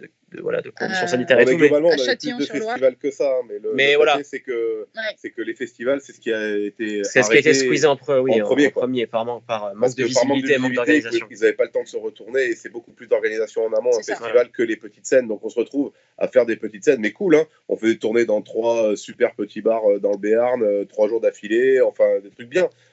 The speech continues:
Speaker 3: Mais, euh,
Speaker 1: Et on fait beaucoup de scènes de,
Speaker 3: petite
Speaker 1: scènes d'été,
Speaker 3: échelle,
Speaker 1: scènes de ville,
Speaker 3: à
Speaker 1: quoi.
Speaker 3: cause de la situation, mais normalement on faisait beaucoup plus de festivals que ça, ouais.
Speaker 1: Voilà, ouais.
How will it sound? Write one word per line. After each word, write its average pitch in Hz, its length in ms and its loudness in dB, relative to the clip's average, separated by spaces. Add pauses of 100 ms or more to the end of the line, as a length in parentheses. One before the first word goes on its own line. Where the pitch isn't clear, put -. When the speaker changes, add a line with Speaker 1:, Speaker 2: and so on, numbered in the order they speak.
Speaker 3:
Mais, 113 200 6
euh, 120 240 4
Speaker 1:
Et - 80 4
on 139 60 0
fait 170 120 -8
beaucoup 156 240 -8
de - 40 -14
scènes 151 180 0
de, 131 140 0
Speaker 3:
petite 135 120 2
Speaker 1:
scènes 147 160 4
d'été, 143 200 6
Speaker 3:
échelle, 117 60 6
Speaker 1:
scènes 135 180 2
de 131 80 -2
ville, 123 160 -4
Speaker 3:
à - 60 0
Speaker 1:
quoi. 127 120 4
Speaker 3:
cause 131 100 0
de 120 100 -6
la 123 120 2
situation, 117 500 -2
mais 117 160 -2
normalement 113 380 -2
on 127 40 0
faisait 104 220 -20
beaucoup 117 220 -16
plus 113 180 -20
de 107 80 -14
festivals 101 420 -6
que 117 80 -8
ça, 107 160 -2
ouais. 90 140 -2
Speaker 1:
Voilà, 107 220 -6
ouais. 113 100 -10